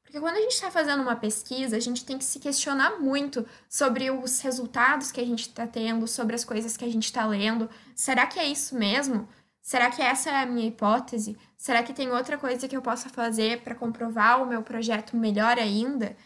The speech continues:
Será que esse resultado realmente é factível? Então, a gente precisa tá em constante questionamento,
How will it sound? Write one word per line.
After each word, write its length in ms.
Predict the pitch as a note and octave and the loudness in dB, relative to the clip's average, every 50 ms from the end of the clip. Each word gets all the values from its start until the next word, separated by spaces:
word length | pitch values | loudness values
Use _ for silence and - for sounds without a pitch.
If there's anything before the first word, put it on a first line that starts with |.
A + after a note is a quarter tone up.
| _ _ _ | _ _ _
Será 300 | - - - C#4 B3+ - | -6 -2 2 4 4 4
que 100 | - F#4 | 2 0
esse 180 | F#4 E4 - - | -4 -4 -4 -2
resultado 600 | D#4+ D4 C#4 C4 C#4+ C4+ - B3+ A3+ B3 C4 C4+ | -2 -2 -2 -2 -4 -2 0 2 2 2 2 0
realmente 800 | C4+ B3+ B3 B3+ C4 B3+ B3 B3+ C#4 D#4 D4+ - - C#4+ A#3+ A#3+ - - - _ - | -2 -2 -2 -2 -2 -2 -2 -2 -2 -2 -2 -2 -2 -2 -4 -6 -8 -16 -16 _ 0
é 160 | - B3+ C#4+ | 2 2 2
factível? 960 | - - D#4+ D#4 - - - - - - A3+ B3+ D#4 D4 C4 A3 G3 G#3 - - _ _ _ _ _ _ _ _ _ | 0 -4 -8 -8 -8 -8 -6 -4 -2 -2 -2 -2 -2 -2 -2 -2 -2 -4 -6 -14 _ _ _ _ _ _ _ _ _
Então, 840 | A#3 B3 B3+ B3+ B3+ C4 A#3 A#3+ B3 C4+ C#4 C#4+ C#4+ C#4 C#4 C#4 - - - | -4 -4 -2 0 2 2 4 4 4 4 2 0 0 0 0 0 -2 -2 -2
a 140 | - A#3 C4+ | 0 0 2
gente 240 | C4 C4+ C4+ C4+ - | 2 0 0 -2 -4
precisa 360 | - C4+ C#4 - C4+ C#4+ C#4+ | -8 -8 -8 -6 -4 -2 -2
tá 160 | C#4+ - C#4+ | 0 0 -2
em 120 | C#4 C#4+ D#4+ | -2 -2 -4
constante 840 | - E4+ D#4+ D4+ D4+ D#4+ - - - - C4 C4 D4+ D4+ - E4 | -4 -2 -2 -2 -2 -4 -4 -4 -2 -2 -2 -2 -2 -2 -4 -6
questionamento, 1040 | D#4+ - D4+ D4+ - - D#4 D4 D4 D4+ D4 C4+ A#3+ A3 A3 B3 D#4 D#4+ - F#4+ | -6 -4 -4 -2 -2 -2 -2 -2 0 0 0 2 2 2 2 0 -2 -4 -8 -12